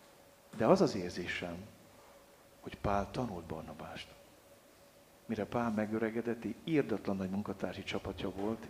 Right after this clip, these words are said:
és volt egy lelki fia, akit úgy hívtak, hogy Timóteus. Az én fiamnak, az én tanítványomnak. Nem gyors,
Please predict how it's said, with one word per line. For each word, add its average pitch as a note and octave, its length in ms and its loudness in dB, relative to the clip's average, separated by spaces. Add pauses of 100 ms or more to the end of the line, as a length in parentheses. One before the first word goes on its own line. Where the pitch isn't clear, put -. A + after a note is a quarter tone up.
(120)
és F#2 160 -8
volt G#2+ 320 0
egy F2 100 -2
lelki F2+ 340 -6
fia, - 180 -8
akit - 240 -8
úgy G#2 120 -6
hívtak, - 300 -6
hogy B2+ 200 0 (880)
Timóteus. D#2+ 720 -6 (800)
Az B2 140 -4
én B2 120 2
fiamnak, E2 640 -8 (760)
az G#2+ 120 -6
én F#2+ 140 -2
tanítványomnak. D#2+ 840 -2 (3000)
Nem D3 240 4
gyors, - 500 -2